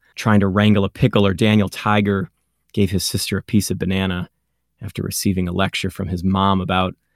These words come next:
the benefits of doing good deeds. But for kiddos, those things I just mentioned are newsworthy. They're worth sharing. I, I remember those days before,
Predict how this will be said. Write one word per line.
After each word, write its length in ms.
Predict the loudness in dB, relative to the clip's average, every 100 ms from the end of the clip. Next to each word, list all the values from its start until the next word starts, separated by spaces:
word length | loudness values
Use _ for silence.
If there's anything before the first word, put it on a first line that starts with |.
| _ _
the 80 | -10
benefits 520 | -2 0 0 -6 -10
of 120 | -6
doing 280 | -2 0 0
good 240 | 0 -2 -2
deeds. 380 | -4 -2 -4
But 160 | 0 0
for 160 | 0 -4
kiddos, 800 | 0 4 6 6 6 4 0 -10 _ -6
those 200 | -6 0
things 220 | 2 4
I 80 | 2
just 240 | 0 -2
mentioned 340 | 0 0 -4 -6
are 100 | -6
newsworthy. 880 | -2 2 4 2 0 -4 -4 -6 -10 _ _ -8
They're 120 | -4
worth 260 | 2 2
sharing. 600 | 2 0 0 0 -2 -8 -16 _ _ _ _
I, 160 | -2 0 4
I 80 |
remember 420 | 6 8 8 6 6
those 260 | 4 2
days 360 | 0 0 0 -2
before, 500 | -8 -4 -2 -2